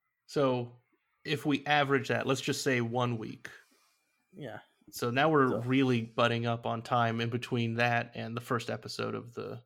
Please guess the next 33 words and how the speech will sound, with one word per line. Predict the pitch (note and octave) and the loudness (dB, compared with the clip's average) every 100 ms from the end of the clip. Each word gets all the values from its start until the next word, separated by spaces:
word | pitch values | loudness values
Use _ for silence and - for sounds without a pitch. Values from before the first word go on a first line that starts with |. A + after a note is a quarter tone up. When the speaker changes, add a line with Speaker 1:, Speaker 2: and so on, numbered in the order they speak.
| _ _ _ _ _ _ _ _ | _ _ _ _ _ _ _ _
Speaker 1:
of | - A2+ | -10 -8
the | A2+ | -8
season | - F#3+ F#3+ A#2+ _ _ _ _ _ - | -6 -6 -8 -14 _ _ _ _ _ -10
series. | - D3+ B2 C3 | -6 -4 -4 -8
Speaker 2:
Mm-hmm. | B2+ | -8
Speaker 1:
Yeah. | B2+ - _ _ _ _ _ | -10 -12 _ _ _ _ _
Hmm. | A3 - - _ _ _ | -6 -6 -12 _ _ _
Speaker 2:
Yeah. | - A#2+ A#2 _ _ _ _ _ _ _ _ _ _ | -18 -18 -20 _ _ _ _ _ _ _ _ _ _
I | E3 | -6
mean, | E3 | -2
he | F3 | 0
went | G#3 | 0
out. | F#3+ D3+ C#3 _ _ _ _ _ _ _ - | 0 -2 -4 _ _ _ _ _ _ _ -10
This | C#3+ | -8
was | E3 | -6
before | D3+ C#3+ E3+ E3 | -6 -6 -2 -2
Amazon | E3 E3+ F3 E3 | -2 -4 -6 -6
Prime, | D3+ B2 A2 A#2 - _ _ _ | -6 -6 -6 -12 -16 _ _ _
so | - C3 | -4 -2
let's | B2+ C3 | -2 -2
say | C#3+ B2+ | -4 -4
three | - D3+ D3+ | -6 -6 -6
to | D3+ | -2
five | D3 B2+ | 0 0
days | B2+ B2+ - | -2 -4 -8
to | A2+ | -10
get | G#2+ C3 | -4 0
all | A#2 | 0
the, | A2+ A#2 | 0 -4
the | B2+ | -6
black | A#2 A#2+ | -4 -4
suit | - C3 F#2 | -4 -10 -10
from | - A#2 A2+ A2 | -8 -8 -8 -10